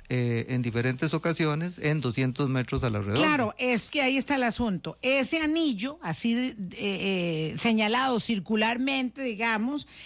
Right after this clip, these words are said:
Speaker 2: eh, viene el gobierno anterior y dice, "No, no,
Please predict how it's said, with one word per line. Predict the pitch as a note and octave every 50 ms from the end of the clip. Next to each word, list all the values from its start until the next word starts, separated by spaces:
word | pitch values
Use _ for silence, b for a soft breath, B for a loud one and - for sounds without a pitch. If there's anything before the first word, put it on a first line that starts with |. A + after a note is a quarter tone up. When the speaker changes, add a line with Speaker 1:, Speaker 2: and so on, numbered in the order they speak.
| B B B B _
Speaker 2:
eh, | - A3 A3+ G#3+ G#3 G3+ G3 F#3 F3+ - -
viene | A3 G3 B3 B3 A#3+ A#3+ C4
el | C#4
gobierno | B3+ D4 C#4+ C#4+ C#4+ C#4+ C#4 D4+
anterior | D4 - D#4 D4 B3+ C#4+ D4+ D4
y | D4 C#4
dice, | C#4 - C4 C4+
"No, | D4+ D#4
no, | D4+ D#4 D#4 C4+ -